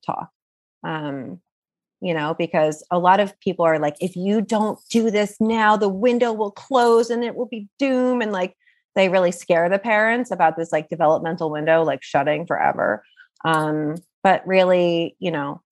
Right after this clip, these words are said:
I kind of take a different approach and say, "Listen, <laughs> um, you know, you, like, you to do just enough that you are meeting their needs, but you don't need to go, they don't need to be in therapy all day and night."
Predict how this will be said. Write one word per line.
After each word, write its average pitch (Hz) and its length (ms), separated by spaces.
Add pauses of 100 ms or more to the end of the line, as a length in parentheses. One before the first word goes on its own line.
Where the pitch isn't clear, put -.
(100)
I 185 100
kind 185 280
of 170 260
take 180 160
a 175 60
different 160 320
approach 151 300
and 143 100
say, 147 160
"Listen, 151 500 (280)
<laughs> - 260
um, 151 420 (340)
you 175 120
know, 110 260
you, 220 640 (460)
like, 170 400 (500)
you 220 340 (140)
to 240 140
do 247 260
just 208 380
enough 175 500
that 160 220
you 156 500
are 151 480
meeting 185 380
their 151 160
needs, 175 480
but - 160
you 170 120
don't 170 240
need 160 140
to 156 80
go, 143 460 (240)
they 180 100
don't 175 160
need 170 100
to 160 40
be 160 80
in 151 100
therapy 135 320
all 131 100
day 135 140
and 127 80
night." - 220